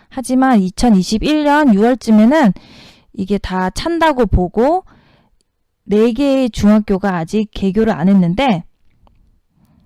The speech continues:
이천십팔 년 유월 심의를 통해서 결정을 하고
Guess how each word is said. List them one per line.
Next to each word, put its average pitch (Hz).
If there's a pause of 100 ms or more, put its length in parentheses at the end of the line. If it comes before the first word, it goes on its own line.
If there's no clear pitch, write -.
(1200)
이천십팔 254
년 262
유월 202
심의를 349
통해서 277
결정을 208
하고 240